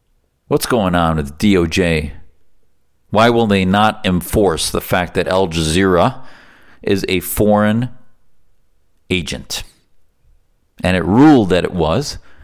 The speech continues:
and it should, in effect,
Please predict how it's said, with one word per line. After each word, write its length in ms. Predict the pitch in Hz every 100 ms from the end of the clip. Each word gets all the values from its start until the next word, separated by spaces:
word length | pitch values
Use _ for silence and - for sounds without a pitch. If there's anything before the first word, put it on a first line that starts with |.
| - - -
and 180 | - 98
it 120 | 98
should, 500 | - - 104 104 - - - - _ - _ _ -
in 180 | 107
effect, 680 | 113 143 - 95 - - -